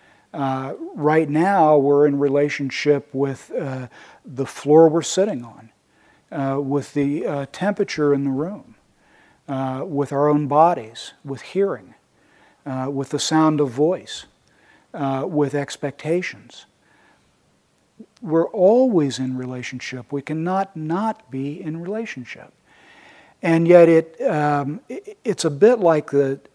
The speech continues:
you know, when we talk about the, the, uh, the, um, uh, uh, s-, uh, Sila, Samadhi, and Panya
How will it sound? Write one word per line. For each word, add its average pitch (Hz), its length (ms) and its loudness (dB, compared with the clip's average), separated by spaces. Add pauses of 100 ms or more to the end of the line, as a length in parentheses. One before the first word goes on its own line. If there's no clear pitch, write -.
(440)
you 226 140 -6
know, 151 140 2
when 147 100 2
we 143 100 2
talk 180 320 4
about 147 380 -2
the, 139 80 -4
the, 127 520 -8 (400)
uh, 123 320 -12 (360)
the, 123 440 -10 (160)
um, 123 580 -20 (1000)
uh, 107 200 -14 (2500)
uh, 175 40 -12
s-, - 600 -4
uh, 147 180 -4
Sila, 190 380 4
Samadhi, 156 500 2
and 131 160 -4
Panya 180 560 -8